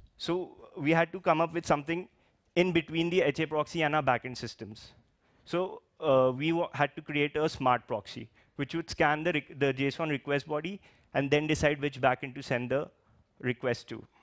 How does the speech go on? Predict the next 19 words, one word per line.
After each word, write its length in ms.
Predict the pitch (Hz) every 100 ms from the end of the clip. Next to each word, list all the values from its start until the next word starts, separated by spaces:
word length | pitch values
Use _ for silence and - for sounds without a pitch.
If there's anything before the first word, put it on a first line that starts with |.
| _ _ _ - - - - - - _ _ _ _ _ _ _ _ _ _
So 140 | - 156
we 100 | 170
started, 500 | 160 147 156 165 -
uh, 240 | 135 123
this 180 | 123 143
for 140 | -
the 80 | 143
transport 480 | 156 139 120 135 127
backend. 380 | 113 101 - 117 _ _ _ _ _ _ _ _ _ _ _ _ _ _ _ _ _
So 140 | -
it 60 | 151
has 200 | 156 156
to, 340 | 190 185 170
uh, 160 | 131 123
the 220 | 131 139
smart 300 | - 139 139
proxy 260 | 147 143 165
had 160 | 147
to 140 | 170